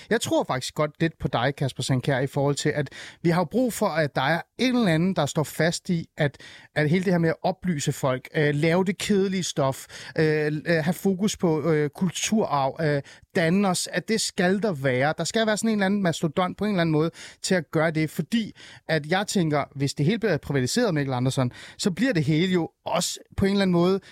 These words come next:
til sidst, så kommer det til at handle om det her med, at du skal jo sælge produktet, og for at sælge produktet, så skal det være underholdning, og for at det skal være underholdning,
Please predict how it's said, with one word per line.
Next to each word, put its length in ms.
til 140
sidst, 240
så 80
kommer 200
det 80
til 100
at 80
handle 380
om 140
det 100
her 100
med, 240
at 180
du 60
skal 120
jo 40
sælge 340
produktet, 500
og 80
for 100
at 80
sælge 240
produktet, 440
så 100
skal 160
det 60
være 120
underholdning, 520
og 60
for 100
at 40
det 80
skal 100
være 80
underholdning, 460